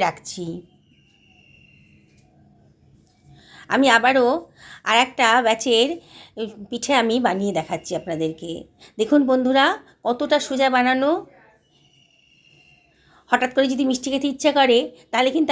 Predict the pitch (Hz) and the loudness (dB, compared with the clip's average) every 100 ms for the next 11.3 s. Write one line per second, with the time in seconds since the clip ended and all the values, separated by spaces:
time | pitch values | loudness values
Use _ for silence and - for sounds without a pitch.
0 | 254 269 262 233 262 247 214 208 190 190 | 0 0 0 2 2 0 0 -2 -4 -6
1 | 185 170 175 175 - - 262 - 359 320 | -8 -10 -10 -12 -12 -10 -6 0 0 2
2 | 254 262 254 254 262 247 269 269 269 285 | 0 2 2 0 0 0 0 0 0 0
3 | 277 269 - - 226 294 285 302 294 285 | -2 -2 -10 -2 -2 0 0 2 2 0
4 | 294 277 285 294 311 311 302 302 - 302 | -4 -2 0 2 2 2 0 -4 -4 -2
5 | 185 156 - _ _ - - _ _ _ | -2 -4 -12 _ _ -20 -20 _ _ _
6 | _ _ _ _ _ - 240 214 185 - | _ _ _ _ _ 0 0 0 -6 -8
7 | - - 214 240 285 247 - 254 254 277 | -18 -4 2 4 4 4 0 -2 0 0
8 | 277 269 247 247 262 262 277 269 - 339 | 0 0 0 0 0 0 0 -4 -4 -2
9 | 427 480 _ _ _ _ - - - 202 | -2 -4 _ _ _ _ -20 -20 -4 0
10 | 233 277 285 254 254 359 - - 214 220 | 4 4 4 2 0 -4 -10 -10 -8 -4
11 | 302 294 214 | 0 2 2